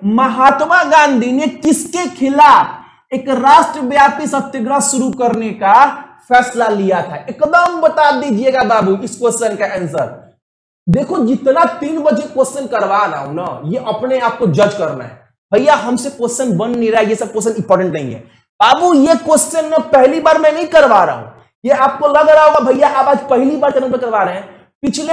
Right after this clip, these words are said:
पांच साल से मैं पढ़ा रहा हूं चैनल, पांच साल से। आप देख लो मेरा इतिहास, और एनटीपीसी के एक डेढ़ साल पहले से भी ना मैं नोट सभी को दे रहा हूं, दो दो हजार जीके का नोट, तीन तीन हजार जीके का नोट, साइंस का नोट्स, कंप्यूटर का नोट्स,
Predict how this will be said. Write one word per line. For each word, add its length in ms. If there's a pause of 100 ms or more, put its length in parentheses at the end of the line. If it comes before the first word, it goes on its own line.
(120)
पांच 360
साल 200
से 100
मैं 140
पढ़ा 260
रहा 100
हूं 80
चैनल, 160
पांच 360
साल 260
से। 260
आप 100
देख 260
लो 100
मेरा 200 (100)
इतिहास, 540 (500)
और 120 (120)
एनटीपीसी 720
के 120 (300)
एक 200
डेढ़ 160
साल 300
पहले 320
से 160
भी 160
ना 120
मैं 160
नोट 280
सभी 320
को 140
दे 140
रहा 120
हूं, 100 (380)
दो 180
दो 200
हजार 300
जीके 280
का 120
नोट, 340
तीन 140
तीन 200
हजार 140
जीके 220
का 120
नोट, 220
साइंस 440
का 100
नोट्स, 320
कंप्यूटर 500
का 140
नोट्स, 340